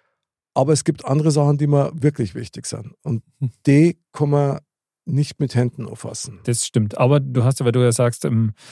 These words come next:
Speaker 2: du beneidest jeden, der jetzt keine Sammelleidenschaft quasi so hat oder so,
Speaker 1: Mhm.
Speaker 2: weil der diese Verlustängste nicht hat. Klar, also ich jetzt <laughs> zum Beispiel sage, ich habe jetzt keine Sammelleidenschaft, deswegen
Speaker 1: Mhm.
Speaker 2: kenne ich jetzt solche Verlustängste nicht, also in der Hinsicht. Aber dafür, ähm,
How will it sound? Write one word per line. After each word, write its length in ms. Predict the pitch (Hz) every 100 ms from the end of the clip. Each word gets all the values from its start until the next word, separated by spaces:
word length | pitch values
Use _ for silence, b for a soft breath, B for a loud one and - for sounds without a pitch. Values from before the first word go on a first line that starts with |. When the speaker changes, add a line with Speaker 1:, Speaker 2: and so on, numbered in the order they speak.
| B B B
Speaker 2:
du 100 | 120
beneidest 380 | 117 120 123 123
jeden, 240 | 123 135
der 160 | 123 120
jetzt 320 | 117 - - -
keine 260 | - 120 135
Sammelleidenschaft 920 | 135 135 143 135 123 139 135 139 -
quasi 480 | - 131 131 139 135
so 260 | 131 127 110
hat 220 | 127 -
oder 120 | 156
so, 240 | 147 151 156
Speaker 1:
Mhm. 60 | 131 B -
Speaker 2:
weil 120 | 131
der 100 | 127
diese 200 | 123 113
Verlustängste 600 | 120 131 156 - 151 160
nicht 200 | 160 151
hat. 280 | 160 - - - _ _ _ _ _ _
Klar, 440 | - 113 135 170 180
also 140 | 117 117 -
ich 140 | 147 -
jetzt 200 | - -
<laughs> 20 |
zum 200 | - 151
Beispiel 300 | 139 143 127
sage, 140 | 120
ich 80 | 110
habe 120 | 127
jetzt 120 | 156
keine 220 | - 143 151
Sammelleidenschaft, 680 | 143 151 151 147 139 139 -
deswegen 200 | 117 117
Speaker 1:
Mhm. 100 | 123 _ b b -
Speaker 2:
kenne 220 | 135 147
ich 80 | 147
jetzt 140 | 143
solche 260 | 131 123 123
Verlustängste 760 | 123 143 - - 123 - 113
nicht, 260 | 123 175 -
also 180 | 120 120
in 80 |
der 160 | 113 113
Hinsicht. 480 | 123 160 170 160 - B B B B -
Aber 180 | 113
dafür, 580 | 117 110 127 131 135 139
ähm, 440 | 131 120 117 117